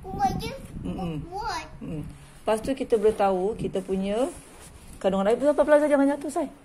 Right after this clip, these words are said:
Speaker 2: Ha, timbang ni tak boleh ni, tak boleh terjatuh. Nanti dia rosak. Okey, timbang ni kita boleh tahu kita punya kandungan air dalam badan kita ni. Jangan, jangan impit dia. Okey, sini sikit.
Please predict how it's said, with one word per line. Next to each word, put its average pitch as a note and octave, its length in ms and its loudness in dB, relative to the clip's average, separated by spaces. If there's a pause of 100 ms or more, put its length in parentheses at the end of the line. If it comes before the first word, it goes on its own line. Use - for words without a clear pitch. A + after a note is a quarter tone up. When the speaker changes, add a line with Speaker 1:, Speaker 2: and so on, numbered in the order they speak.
(320)
Speaker 2:
Ha, F#3 400 -2
timbang G3 320 2
ni A3 240 0
tak - 160 0
boleh G#3+ 400 6
ni, B3 160 2
tak F#3+ 160 -2
boleh F#3 80 -4
terjatuh. G3+ 640 2
Nanti F3+ 240 -6
dia G3 80 2
rosak. F#3+ 480 -2 (880)
Okey, D#3+ 240 0 (400)
timbang A3+ 400 0
ni G3+ 240 0
kita G#3+ 240 -2
boleh G3 160 -2
tahu F3+ 320 -2
kita F#3+ 240 -6
punya F#3 240 -2
kandungan F3 320 -2
air F3 400 4
dalam E3 240 -2
badan E3 160 0
kita F3 400 2
ni. E3+ 240 -2 (240)
Jangan, A3+ 80 -4
jangan A#3+ 240 -2
impit A3 240 -4
dia. C4+ 100 -4 (960)
Okey, F#3+ 220 -4 (180)
sini G3 80 -10
sikit. - 240 -4